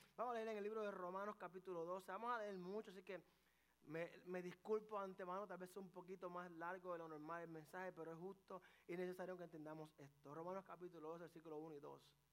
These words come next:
"Por lo tanto, hermanos, tomando en cuenta la misericordia de Dios, les ruego que cada uno de ustedes,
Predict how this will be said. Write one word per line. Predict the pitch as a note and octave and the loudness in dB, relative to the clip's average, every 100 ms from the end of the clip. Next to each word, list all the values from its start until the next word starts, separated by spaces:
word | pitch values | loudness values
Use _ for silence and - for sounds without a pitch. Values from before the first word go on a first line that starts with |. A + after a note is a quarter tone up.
| _ _ _ _ _ - - - - - - | _ _ _ _ _ -20 -20 -20 -20 -20 -2
"Por | F#3+ F#3+ | 2 4
lo | F#3 | 2
tanto, | F3+ G3+ A3 A3 | 4 2 2 0
hermanos, | G3+ F3 G3+ G3 D#3 D#3+ | 0 0 2 2 0 -4
tomando | - E3+ G3 G#3 | -2 0 0 0
en | G#3 | -4
cuenta | - G#3 G#3 G3+ G3 | -2 -2 0 0 0
la | |
misericordia | G3 E3 F3+ E3 F#3 F#3+ G3 | 0 -2 -2 0 0 0 -2
de | G3 | -4
Dios, | F#3 D#3+ D#3 E3 - - - - - - | -4 -2 -2 -4 -14 -20 -20 -20 -8 0
les | E3+ E3+ | 0 2
ruego | G3 A3+ | 0 0
que | G#3+ F#3 | 0 -2
cada | G#3+ A#3 A#3 | 0 2 2
uno | A3+ A#3+ | 4 4
de | A3+ | 4
ustedes, | F#3+ - A3+ A3+ G#3 G3 | 0 -4 -2 0 0 -2